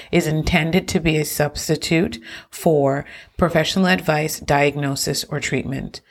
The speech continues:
I want to encourage you to always seek the advice of your mental health professional or other qualified health providers with any questions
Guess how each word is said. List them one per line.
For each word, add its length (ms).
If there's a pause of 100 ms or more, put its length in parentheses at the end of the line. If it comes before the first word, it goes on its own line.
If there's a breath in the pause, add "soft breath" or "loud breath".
(280 soft breath)
I 140
want 220
to 160
encourage 640
you 80
to 280
always 800
seek 600 (300 loud breath)
the 100
advice 460 (100)
of 320
your 340 (260 loud breath)
mental 460
health 260
professional 720 (200 loud breath)
or 240
other 240
qualified 640
health 280
providers 520
with 180
any 240
questions 640